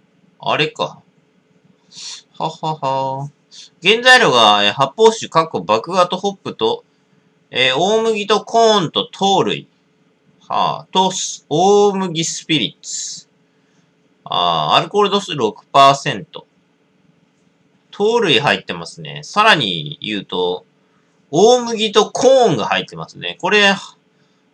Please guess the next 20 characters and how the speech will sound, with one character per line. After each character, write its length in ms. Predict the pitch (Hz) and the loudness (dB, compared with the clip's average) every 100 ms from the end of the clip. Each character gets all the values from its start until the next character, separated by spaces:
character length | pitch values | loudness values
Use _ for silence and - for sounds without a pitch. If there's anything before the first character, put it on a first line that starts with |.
| _ 120 | _ -4
珍 140 | 170 208 226 | 0 2 2
し 120 | 233 | 2
い 60 | 208 | -4
で 100 | 95 | -6
す 160 | - | -6
ね。 400 | 87 80 76 67 _ _ _ _ _ _ _ _ - | -8 -6 -8 -14 _ _ _ _ _ _ _ _ -6
コ 380 | - 302 294 | -2 2 2
ー 80 | 247 | 2
ン 20 | |
が 80 | 123 | 0
入 200 | 120 110 | 0 -2
っ 60 | 90 | -2
て 140 | 92 | -8
る 640 | 87 85 80 78 - 71 67 _ _ _ _ _ _ _ _ _ _ _ _ _ - | -6 -6 -8 -10 -14 -20 _ _ _ _ _ _ _ _ _ _ _ _ _ _ -12
の 260 | 127 143 135 | -4 -2 -2
も 440 | 104 92 85 82 | -4 -4 -6 -4
珍 320 | 98 101 113 | -6 -2 -4
し 160 | 110 107 | -4 -6
い 60 | 95 | -8
し、 200 | - | -10